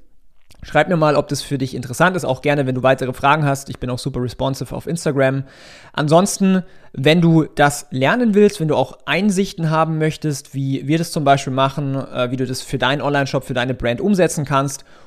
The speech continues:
oder auch alles andere, was Marketing angeht, Creatives, Media Buying, Facebook Ads, TikTok Ads, Influencer, you name it,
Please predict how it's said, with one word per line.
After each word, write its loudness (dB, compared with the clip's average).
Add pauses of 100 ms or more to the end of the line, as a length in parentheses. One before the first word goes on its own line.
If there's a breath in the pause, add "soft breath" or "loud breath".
(160 soft breath)
oder 6
auch 2
alles 0
andere, 0
was -2
Marketing 0
angeht, -2
Creatives, -4
Media 0
Buying, -2
Facebook -4
Ads, -4
TikTok -6
Ads, -2
Influencer, -6 (180)
you 4
name 2
it, -4